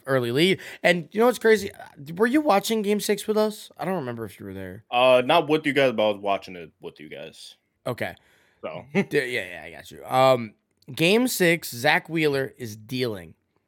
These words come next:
Speaker 1: And Zach Wheeler got Blake Snelled so hard.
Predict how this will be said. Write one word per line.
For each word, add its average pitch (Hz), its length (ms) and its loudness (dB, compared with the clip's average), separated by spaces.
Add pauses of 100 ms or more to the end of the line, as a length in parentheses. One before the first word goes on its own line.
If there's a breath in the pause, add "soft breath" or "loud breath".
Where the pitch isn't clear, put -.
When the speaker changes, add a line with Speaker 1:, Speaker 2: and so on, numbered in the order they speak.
(180)
Speaker 1:
And 135 120 -8
Zach 185 380 4
Wheeler 175 340 6
got 120 240 0
Blake 123 300 -4
Snelled 113 580 -6
so 104 400 -6
hard. 87 440 -8